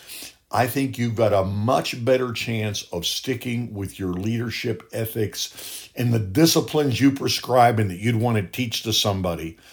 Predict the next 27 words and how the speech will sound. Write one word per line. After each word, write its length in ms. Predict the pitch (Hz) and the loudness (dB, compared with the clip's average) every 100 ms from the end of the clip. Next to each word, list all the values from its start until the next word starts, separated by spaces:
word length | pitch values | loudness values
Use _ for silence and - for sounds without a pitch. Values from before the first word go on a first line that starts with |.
| - - 98 | -20 -10 0
Okay, 440 | 104 - 107 110 | 0 2 4 4
so 160 | 110 123 | 2 2
I 80 | |
think 240 | 127 160 135 | 2 0 -2
the 80 | 104 | -2
demeanor 640 | 95 107 127 135 135 131 - - - - - | 0 2 2 4 2 -2 -10 -16 -18 -16 -6
and 140 | 98 | -2
the 60 | 98 | -2
discipline 800 | 87 127 - 110 - 110 101 92 | 4 4 4 0 0 0 0 0
really 280 | 117 117 110 | 2 2 4
go 220 | 110 101 | 4 4
hand 320 | 98 110 104 | 2 0 0
in 100 | 101 | -2
hand. 360 | 104 104 85 - - - - - - | -2 -2 -4 -10 -18 -18 -18 -12 -4
If 200 | 117 120 | -2 -2
you 100 | 113 | -4
find 460 | - 147 185 190 | 2 4 4 2
yourself 440 | 156 127 123 107 113 | 0 2 2 2 2
losing 560 | 117 147 175 156 143 | 4 4 4 0 0
your 140 | 123 117 | 0 0
spiritual 540 | - 131 139 135 123 | -2 -2 0 0 -2
disciplines 640 | 110 131 120 107 107 92 | 0 0 0 -4 -4 -2
on 180 | 98 98 | -2 -2
leadership, 640 | 113 123 101 85 87 73 - _ - - - - | -2 -2 -4 -4 -8 -10 -12 _ -20 -20 -16 -4
uh, 200 | 87 101 | -2 2
like 240 | 113 101 | 0 0
not, 440 | 120 127 131 - | 4 6 6 2